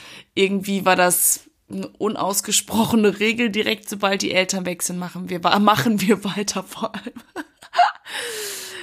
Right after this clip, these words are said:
Ja, und an dem Abend, äh, hatten wir dann auch weiterhin sehr viel Spaß und dann kam eins zu anderen und wir sind gemeinsam aufs Zimmer verschwunden und nach dieser Nacht dachte ich,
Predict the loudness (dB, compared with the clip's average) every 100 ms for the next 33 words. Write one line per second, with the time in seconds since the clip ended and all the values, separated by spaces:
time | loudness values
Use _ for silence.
0 | -10 -4 4 8 8 6 2 -8 0 2
1 | 4 4 2 6 8 6 4 -6 -10 -2
2 | 2 2 2 -2 -2 -4 -2 0 0 -2
3 | 2 2 2 -2 -4 -6 -8 -2 -2 -2
4 | -6 -8 -6 -4 0 0 0 0 2 2
5 | 4 2 2 2 4 4 2 0 2 4
6 | 4 2 0 0 0 0 0 0 -2 0
7 | -2 -2 -4 -4 0 0 0 -2 2 2
8 | 2 0 -6 -4 -2 -2 -4